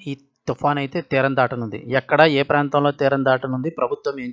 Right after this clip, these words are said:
చర్యలు తీసుకుంటోంది, ఎవ-, ఏం అలర్టులు జారీ చేశారు, అన్ని విషయాలు తెలుసుకుందాము. వీడియో ఎక్కడ స్కిప్ చేయకుండా పూర్తిగా చూడండి. అలాగే తప్పకుండా ఒక లైక్ చేయండి. లైక్ చేయడం వల్ల మీ ద్వారా మరి మిగిలిన వారికి కూడా ఇన్ఫర్మేషన్ చేరుతుంది. అలాగే తప్పకుండా ఛానల్ సబ్స్క్రైబ్ చేసుకుని పక్కన బెల్ బటన్ ప్రెస్ చేయండి.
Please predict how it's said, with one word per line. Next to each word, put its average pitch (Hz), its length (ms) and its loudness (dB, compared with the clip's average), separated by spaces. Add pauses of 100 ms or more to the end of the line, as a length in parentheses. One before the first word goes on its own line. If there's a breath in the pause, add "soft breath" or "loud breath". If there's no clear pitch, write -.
చర్యలు 123 180 -8
తీసుకుంటోంది, 127 720 -6
ఎవ-, 117 220 -6
ఏం 131 320 -6
అలర్టులు 127 420 -6
జారీ 120 320 -2
చేశారు, 120 240 -6
అన్ని 120 160 -10
విషయాలు 135 280 -4
తెలుసుకుందాము. 139 580 -8
వీడియో 135 200 -4
ఎక్కడ 135 180 -8
స్కిప్ - 340 -16
చేయకుండా 131 260 -6
పూర్తిగా 123 380 -12
చూడండి. 135 380 -10 (420 soft breath)
అలాగే 127 220 -4
తప్పకుండా 151 280 0
ఒక 143 100 -4
లైక్ 147 340 0
చేయండి. 160 240 0
లైక్ 139 320 -2
చేయడం 147 140 2
వల్ల 139 180 2
మీ 131 120 -2
ద్వారా 127 280 0
మరి 120 340 -10
మిగిలిన 123 240 -16
వారికి 127 180 -4
కూడా 123 120 -6
ఇన్ఫర్మేషన్ 120 560 -14
చేరుతుంది. 120 260 -10
అలాగే - 580 -10
తప్పకుండా 127 280 -4
ఛానల్ 127 360 -4
సబ్స్క్రైబ్ - 560 -4
చేసుకుని 151 300 -4
పక్కన 123 320 -6
బెల్ 113 180 0
బటన్ 113 280 -2
ప్రెస్ 113 280 -6
చేయండి. 107 220 -10